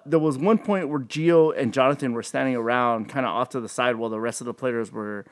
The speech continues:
were training, and then Dominic Kinnear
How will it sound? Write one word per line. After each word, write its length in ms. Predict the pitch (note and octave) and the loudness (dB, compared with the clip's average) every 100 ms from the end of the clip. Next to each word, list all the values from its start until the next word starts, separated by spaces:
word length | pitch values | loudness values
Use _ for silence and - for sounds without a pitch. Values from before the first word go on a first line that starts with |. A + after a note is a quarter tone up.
| _ _ _ _ | _ _ _ _
were 140 | B2+ A2 | -8 -6
training, 600 | - D#3 F#3 C#3+ A#2+ A#2 | 0 2 4 2 0 -4
and 480 | C3 B2 A#2+ A#2 A2+ | -2 0 0 0 0
then 240 | C#3 D#3+ | 2 2
Dominic 380 | C#3+ D3+ D3 C3+ | 4 2 2 0
Kinnear 680 | - A#2 C3 G#3+ E3+ A#2 A#2 | -4 -4 0 4 4 2 -4